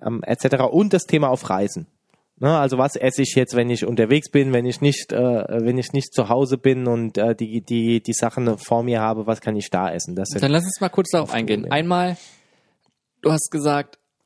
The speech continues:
Speaker 2: trotzdem von der zeitlichen Umsetzung, dass es einfacher ist. Und Sprossen oder Sachen zu keimen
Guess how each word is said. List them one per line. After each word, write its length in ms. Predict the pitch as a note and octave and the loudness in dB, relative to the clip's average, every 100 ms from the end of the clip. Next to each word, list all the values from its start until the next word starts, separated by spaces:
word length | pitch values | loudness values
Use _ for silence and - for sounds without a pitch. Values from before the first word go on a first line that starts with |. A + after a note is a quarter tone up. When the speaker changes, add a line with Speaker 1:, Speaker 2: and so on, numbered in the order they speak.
| _ - - - | _ -20 -16 -6
Speaker 2:
trotzdem 360 | - D#3 D3+ | -2 0 -2
von 120 | C#3 C#3 | 0 -2
der 100 | B2+ | -2
zeitlichen 440 | C3+ B2+ B2 C3 | -2 -2 -4 -4
Umsetzung, 640 | B2 A2+ A2 - A2+ G#2+ - _ _ - | -4 -2 -4 -4 -10 -10 -18 _ _ -6
dass 140 | A#2 | -6
es 60 | A2 | -4
einfacher 420 | A2+ G#2+ G#2+ F#2 | -6 -4 -8 -8
ist. 140 | G2 - | -10 -8
Und 140 | E2 | -10
Sprossen 800 | - - B2+ D#3 - D#3 D3 C#3 _ _ _ - | -10 -6 -2 0 -2 -6 -8 -10 _ _ _ -8
oder 160 | A#2 | -4
Sachen 360 | A#2 B2 B2+ B2+ | -2 -2 -4 -10
zu 120 | - | -12
keimen 420 | - D3+ D3+ D3+ | -6 -2 0 -2